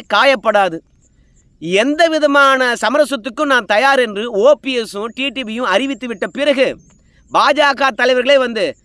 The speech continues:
யார் கூட்டணியில இருக்கணும், யார் வேட்பாளர் என்பதெல்லாம் எடப்பாடி பழனிசாமி முடிவு செய்வார் என்றால், இங்க பாஜக என்ற ஒரு கட்சி இல்லையா என்ற கேள்வி கூட்டணியில வந்து இணையக்கூடிய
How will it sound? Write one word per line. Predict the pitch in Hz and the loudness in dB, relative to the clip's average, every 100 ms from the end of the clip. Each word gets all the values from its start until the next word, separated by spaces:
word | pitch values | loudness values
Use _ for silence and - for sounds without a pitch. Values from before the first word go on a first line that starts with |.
| _ - | _ -4
யார் | 170 247 285 | 0 2 0
கூட்டணியில | 285 269 277 277 | -2 -2 -2 -2
இருக்கணும், | 240 262 247 247 269 | -4 -4 -2 -2 0
யார் | 214 247 262 | 2 2 2
வேட்பாளர் | 240 247 254 254 | 0 0 -4 -2
என்பதெல்லாம் | 233 233 240 226 277 254 170 - _ | -4 -6 -6 0 2 2 2 -4 _
எடப்பாடி | - 233 240 294 285 | -4 -2 2 0 2
பழனிசாமி | 269 269 233 254 | 0 0 0 -4
முடிவு | 247 240 269 | -4 -4 -6
செய்வார் | 226 240 233 220 | -6 -2 2 2
என்றால், | 208 190 247 269 175 123 _ _ _ _ - | 0 0 2 2 0 -6 _ _ _ _ -10
இங்க | 170 180 | -4 0
பாஜக | 175 233 269 269 254 | 2 2 2 0 0
என்ற | 247 | -2
ஒரு | 226 | -4
கட்சி | 196 220 262 | -2 -4 -4
இல்லையா | 240 254 262 240 | -6 -4 -2 -2
என்ற | 226 185 180 | -2 -4 -4
கேள்வி | 220 277 240 165 165 156 _ _ _ - | 2 2 2 -2 -2 -6 _ _ _ -2
கூட்டணியில | 277 277 294 285 | -2 0 0 2
வந்து | 262 254 226 180 - 185 | 0 0 0 -2 -2 -2
இணையக்கூடிய | 240 320 339 233 285 262 | 0 2 0 0 -4 -2